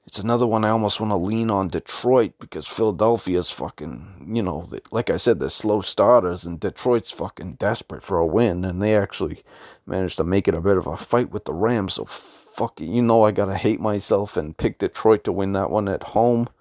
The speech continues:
Um, bum, bum, bum. At plus one fifty-five, underdogs. Uh, Pittsburgh Steelers going on the road to Cleveland. Plus one sixty-seven underdogs going into Cleveland.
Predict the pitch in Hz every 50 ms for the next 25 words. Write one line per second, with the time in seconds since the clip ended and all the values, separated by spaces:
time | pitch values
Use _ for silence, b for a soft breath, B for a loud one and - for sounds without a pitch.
0 | B B B B B B B B B _ - - 107 101 107 107 104 107 110 110
1 | 110 107 107 98 - 95 92 - - 90 87 92 92 _ 107 104 110 110 113 113
2 | 110 98 - _ _ _ _ _ _ _ _ _ _ _ _ _ _ _ _ _
3 | _ _ - - 101 95 87 80 - - - - 104 101 - - - 90 107 104
4 | 107 110 101 - - - - 104 - - - 90 80 - - - - 101 107 117
5 | 113 110 107 107 - - - B B B B B B B B _ - 113 110 107
6 | 110 104 95 110 107 104 101 104 98 - - _ _ - 110 104 87 90 - -
7 | 135 113 - - 110 101 82 - - - 120 117 120 117 110 107 - 107 117 117
8 | 113 113 110 107 104 113 117 113 104 95 - 101 98 85 - _ - - 113 113
9 | 139 147 156 165 151 117 120 120 110 104 101 73 - - - - 131 143 156 -
10 | - 95 95 90 - - 120 120 - - 85 92 - - 113 117 113 117 107 113
11 | 117 120 123 120 107 90 101 95 92 90 85 87 - - 82 104 107 107 104 90
12 | - - - - - - 113 117 110 98 92 87 69 82 -